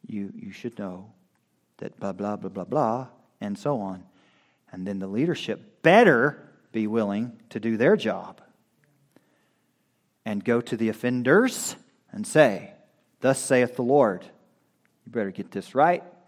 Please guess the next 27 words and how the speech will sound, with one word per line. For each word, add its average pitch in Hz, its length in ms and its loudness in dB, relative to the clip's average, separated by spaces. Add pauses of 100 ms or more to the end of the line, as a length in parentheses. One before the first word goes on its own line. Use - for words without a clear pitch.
If 101 220 -16
not, 117 260 2
we're 113 60 -8
bringing 101 340 -6
you 101 60 -6
before 98 320 -10
the 95 100 -6
assembly, 98 500 -12 (840)
and 101 100 -10
we 107 80 -4
will 151 140 -2
confess 113 480 -6
your 104 80 -8
sin 98 220 -10
for 98 280 -10
you." - 220 -18 (3250)
If 175 260 6
you 185 220 4
don't 285 640 8
do 302 260 12
it, - 400 2 (920)
what 185 280 2
are 165 160 0
you 135 260 -8 (120)
doing 143 400 4
in 113 100 0
essence? - 600 -6